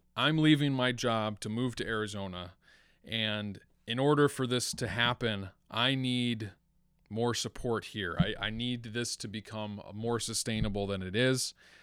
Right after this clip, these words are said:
And so all I'm asking is that you pray and prayerfully consider giving. Um,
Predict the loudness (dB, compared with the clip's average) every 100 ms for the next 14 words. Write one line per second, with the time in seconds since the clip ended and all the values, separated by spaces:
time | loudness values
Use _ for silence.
0 | -20 _ _ -12 -8 -2 2 4 6 6
1 | 4 2 0 -2 -4 -4 -4 -2 -2 -2
2 | -8 -6 0 4 4 2 -2 -6 -6 -4
3 | 2 4 4 2 0 0 -4 -2 -2 -2
4 | -4 -4 -2 -4 -6 -8 -12 -10 -8 -8
5 | -12